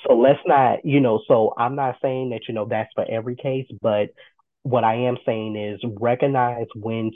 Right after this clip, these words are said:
to set boundaries and be able to emotionally detach from the things that you do in private with somebody to do things in public. Because just because you may be seeing this, you know, this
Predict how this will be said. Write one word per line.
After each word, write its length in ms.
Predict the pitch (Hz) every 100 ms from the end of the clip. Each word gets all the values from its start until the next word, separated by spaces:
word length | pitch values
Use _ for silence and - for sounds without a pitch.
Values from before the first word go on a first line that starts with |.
| -
to 180 | 107 101 -
set 240 | 107 101
boundaries 580 | 104 104 110 107 107 107 -
and 320 | 117 104 98
be 160 | 110 107
able 240 | 104 107
to 120 | - 110
emotionally 640 | 113 104 107 - 104 101
detach 600 | 98 - - 113 95 - -
from 220 | 123 107
the 80 | 101
things 360 | - 117 104 98
that 100 | 104 -
you 80 | 110
do 240 | 110 101
in 160 | 95 -
private 460 | - 120 107 101
with 160 | 95 -
somebody 560 | - 101 98 64 - - - - _ -
to 80 |
do 180 | 110 110
things 280 | 101 101 95
in 100 | 98
public. 420 | - 117 95 107 101
Because 400 | 117 110 101 98 - - -
just 220 | 123 - -
because 360 | 127 127 113
you 120 | 104
may 220 | 110 113 110
be 260 | 113 110 -
seeing 240 | 110 110
this, 300 | 107 104 101 -
you 180 | 131 120
know, 180 | 110 104
this 220 | 107 107